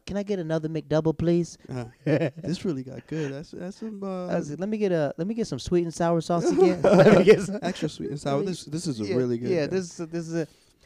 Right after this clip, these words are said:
Speaker 1: But I feel like, I feel like that's when a, when a woman's out of your league, you gotta boss up and get in her league.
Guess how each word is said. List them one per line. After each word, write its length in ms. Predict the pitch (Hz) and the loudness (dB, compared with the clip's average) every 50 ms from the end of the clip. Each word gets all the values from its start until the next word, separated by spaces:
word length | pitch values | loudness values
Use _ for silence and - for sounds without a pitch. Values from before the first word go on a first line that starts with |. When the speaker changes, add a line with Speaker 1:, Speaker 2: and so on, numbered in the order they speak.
| _ _ _ _ - | _ _ _ _ -6
Speaker 1:
But 100 | 135 139 | -4 -2
I 100 | 143 135 | -2 -2
feel 180 | - - 156 | -2 -2 -2
like, 260 | 156 147 135 131 123 - - 117 - _ _ _ _ - | -2 -2 -2 -4 -6 -10 -14 -20 -20 _ _ _ _ -14
I 60 | 120 | -12
feel 160 | - - 147 | -8 -6 -6
like 220 | 143 135 123 117 110 107 _ _ _ _ _ _ _ _ _ _ _ _ | -4 -4 -4 -6 -8 -12 _ _ _ _ _ _ _ _ _ _ _ _
that's 320 | - 135 135 135 - - | -4 -2 -2 -4 -6 -10
when 140 | 127 123 117 | -10 -10 -10
a, 80 | 113 110 - - 220 175 - _ _ _ _ | -10 -10 -14 -16 -20 -20 -20 _ _ _ _
when 160 | - 127 131 | -10 -8 -8
a 40 | 120 | -6
woman's 380 | 113 117 131 147 156 147 131 123 | -6 -6 -6 -6 -6 -6 -6 -6
out 160 | 135 139 135 | -6 -6 -6
of 60 | 143 | -6
your 120 | 135 131 123 | -6 -6 -6
league, 340 | 120 123 139 156 165 170 _ _ _ _ _ _ _ _ _ _ | -6 -6 -6 -6 -8 -10 _ _ _ _ _ _ _ _ _ _
you 100 | - 139 | -6 -6
gotta 160 | 143 135 123 117 | -4 -4 -6 -6
boss 320 | 120 - 123 120 113 - | -8 -8 -8 -8 -6 -8
up 100 | 127 - | -8 -8
and 120 | 113 110 | -8 -10
get 160 | 104 117 120 - | -10 -10 -10 -10
in 80 | - | -10
her 160 | 110 113 117 | -8 -8 -8
league. 240 | 110 - - - _ | -8 -10 -14 -16 _